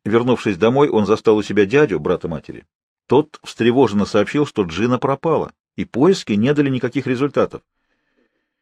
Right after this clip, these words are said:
Считая себя с полным основанием членом одной из семей Каморры, Тито обратился за помощью к своим, но помощь не потребовалась. Труп Джины обнаружили на берегу моря на следующий день.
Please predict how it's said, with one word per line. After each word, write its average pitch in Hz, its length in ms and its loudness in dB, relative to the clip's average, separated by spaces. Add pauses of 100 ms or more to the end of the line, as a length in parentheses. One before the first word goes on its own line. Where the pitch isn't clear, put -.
(360)
Считая 135 420 2
себя 123 420 2
с - 100 -16
полным 113 320 2
основанием 104 520 2
членом 110 480 2
одной 101 300 0
из - 80 -6
семей 101 360 -2
Каморры, 135 560 2 (560)
Тито 160 340 2
обратился 127 560 0
за 113 100 2
помощью 120 400 -4
к - 60 -18
своим, 151 380 0 (920)
но 110 200 2
помощь 160 440 -2
не 127 120 -4
потребовалась. 87 800 -4
Труп 165 400 0
Джины 127 460 -6 (420)
обнаружили 113 600 2
на 104 120 2
берегу 104 340 0
моря 127 240 0
на 92 100 -2
следующий 98 420 -6
день. 78 240 -6